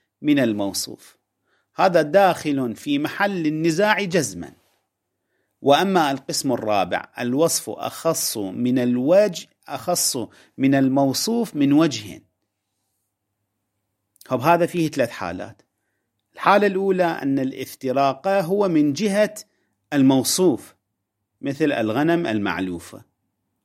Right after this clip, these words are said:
هذا داخل في محل النزاع، داخل في محل النزاع كالقسم الثالث. الحالة الثانية أن الافتراق هو من جهة الوصف، إبل سائمة، خب، هذا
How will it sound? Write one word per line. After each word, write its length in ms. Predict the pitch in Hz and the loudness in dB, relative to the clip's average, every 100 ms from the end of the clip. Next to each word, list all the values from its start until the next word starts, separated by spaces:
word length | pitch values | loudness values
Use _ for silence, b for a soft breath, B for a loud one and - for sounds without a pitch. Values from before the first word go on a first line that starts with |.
| - | 0
هذا 300 | 156 123 113 | 2 2 2
داخل 800 | 131 160 160 - 180 196 202 | 2 2 0 -4 -2 -2 -6
في 160 | 180 113 | -8 -8
محل 360 | 107 - 87 73 | -8 -10 -14 -14
النزاع، 500 | 69 64 60 - _ _ _ _ _ _ _ _ _ | -20 -20 -18 -18 _ _ _ _ _ _ _ _ _
داخل 540 | 107 123 123 123 131 147 | -2 0 0 -2 -4 -4
في 160 | 131 | -6
محل 360 | 98 104 113 101 | -10 -8 -8 -6
النزاع 540 | 107 107 117 196 220 B B B | -6 -6 0 2 2 B B B
كالقسم 440 | 151 143 143 - 135 | -4 -2 -2 -4 -4
الثالث. 600 | - 98 64 - - _ _ _ _ _ _ _ 143 | -6 -12 -16 -18 -20 _ _ _ _ _ _ _ -4
الحالة 380 | 143 196 220 | 0 4 4
الثانية 640 | 214 - 170 139 127 120 135 | 2 0 0 0 0 -2 0
أن 160 | 151 | 0
الافتراق 840 | 143 143 143 - 147 165 202 196 | 0 0 -6 -4 -2 2 2 2
هو 240 | 156 139 156 | 0 2 2
من 220 | 151 151 | 2 2
جهة 300 | 196 202 202 185 | 0 -2 0 0
الوصف، 760 | 151 151 208 196 - - - _ _ _ _ _ _ _ _ _ - | 2 6 6 6 2 -6 -14 _ _ _ _ _ _ _ _ _ 0
إبل 500 | 156 175 214 226 226 - | 2 4 4 2 -4 -8
سائمة، 720 | - 156 151 117 113 113 107 _ _ _ _ _ _ | -2 2 2 0 -4 -6 -8 _ _ _ _ _ _
خب، 220 | _ 123 127 | _ -4 2
هذا 540 | 147 117 98 85 - | 2 2 0 -2 -8